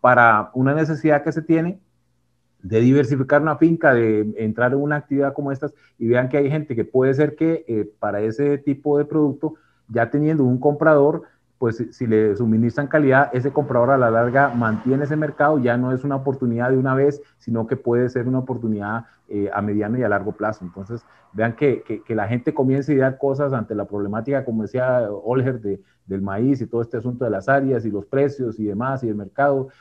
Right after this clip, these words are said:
y que la importación y to-, todas esas cosas, eh, casi que no producimos maíz ya, noventa, noventa y cinco por ciento, o sea, prácti-, prácticamente no producimos maíz, pero para, para autoconsumo, eh, hay mucho, o sea, hay mucho, y ese autoconsumo puede ser parte de esas cosas,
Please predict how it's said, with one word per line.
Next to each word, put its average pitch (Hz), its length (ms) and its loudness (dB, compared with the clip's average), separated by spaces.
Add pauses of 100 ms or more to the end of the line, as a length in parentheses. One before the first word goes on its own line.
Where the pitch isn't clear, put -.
y 110 100 -10
que 113 120 -2
la 104 60 0
importación 107 720 -2
y 110 60 -2
to-, 113 180 -8
todas 139 220 -2
esas 156 120 -4
cosas, 151 400 -2 (360)
eh, 95 220 -10
casi 123 280 0
que 127 120 0
no 110 120 -2
producimos 131 440 2
maíz 117 240 -2
ya, 127 140 0
noventa, 120 420 -4
noventa 113 300 -4
y 104 40 -6
cinco 123 260 -8
por 113 140 -4
ciento, 123 180 -4
o 104 40 -6
sea, 113 140 -6
prácti-, 104 320 -10
prácticamente 123 600 -6
no 117 120 -6
producimos 127 420 -6
maíz, 120 280 -6 (260)
pero 143 220 6
para, 131 400 4 (200)
para 131 200 4
autoconsumo, 156 880 0 (560)
eh, 123 320 -2
hay 139 160 2
mucho, 185 340 4
o 110 40 -6
sea, 131 140 2
hay 120 80 2
mucho, 180 400 0 (240)
y 139 120 4
ese 135 120 6
autoconsumo 156 640 0
puede 139 200 2
ser 139 180 -2
parte 131 300 -2
de 120 60 -2
esas 127 180 -6
cosas, 170 360 -6